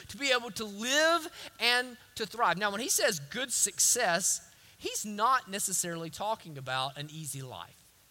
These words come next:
That, that, that's, that, that's how we equate success, isn't it?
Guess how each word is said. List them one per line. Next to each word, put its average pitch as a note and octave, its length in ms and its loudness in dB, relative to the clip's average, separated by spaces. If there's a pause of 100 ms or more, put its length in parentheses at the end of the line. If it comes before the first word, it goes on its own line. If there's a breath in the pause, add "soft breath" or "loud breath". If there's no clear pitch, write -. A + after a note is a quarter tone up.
(440)
That, - 160 -10
that, G#3+ 140 -4
that's, C4 260 8
that, A#3 200 -2
that's - 220 4
how A#3 140 6
we A#3+ 280 -2
equate F3 440 0
success, C#3+ 560 0
isn't C#3+ 240 -8
it? A#3+ 160 -6